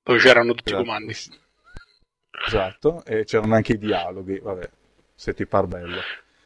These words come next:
Speaker 2: Ma lì usciva, usciva il box con tutte le scritte e uscivano anche, c'erano anche le, c'erano anche gli intermezzi che erano fatti di, in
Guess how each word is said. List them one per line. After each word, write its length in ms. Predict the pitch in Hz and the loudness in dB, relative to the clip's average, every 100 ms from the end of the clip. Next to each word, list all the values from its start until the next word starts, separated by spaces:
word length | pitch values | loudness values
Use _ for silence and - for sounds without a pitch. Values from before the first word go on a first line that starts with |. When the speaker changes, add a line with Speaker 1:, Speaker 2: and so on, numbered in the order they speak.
| _ - - - | _ -20 -4 6
Speaker 2:
Ma 100 | 139 | 8
lì 160 | 165 | 8
usciva, 600 | 190 - 127 110 104 101 | 6 6 6 8 8 6
usciva 180 | 98 120 | 2 4
il 60 | 113 | 6
box 180 | 117 - | 4 2
con 120 | 113 | -6
tutte 220 | 139 - | -4 2
le 80 | 135 | 2
scritte 480 | - 156 156 208 202 | 4 4 4 6 6
e 60 | 165 | 6
uscivano 720 | 165 - 135 123 139 160 165 | 4 2 4 6 6 6 4
anche, 540 | 113 104 104 - 117 117 | 4 4 2 0 2 2
c'erano 480 | - 135 107 113 117 | 6 8 8 6 4
anche 360 | 95 98 120 | 4 2 0
le, 480 | 104 95 92 92 92 | 2 2 2 0 0
c'erano 240 | 90 107 107 | 0 -2 0
anche 180 | 101 107 | -2 -2
gli 60 | |
intermezzi 600 | 107 - 117 98 95 - 101 | -2 0 0 0 -4 -6 -6
che 80 | 104 | -4
erano 200 | 110 117 | -2 0
fatti 440 | 110 104 - 117 | 4 4 4 -4
di, 340 | 101 101 95 | 0 0 2
in 140 | 95 | 0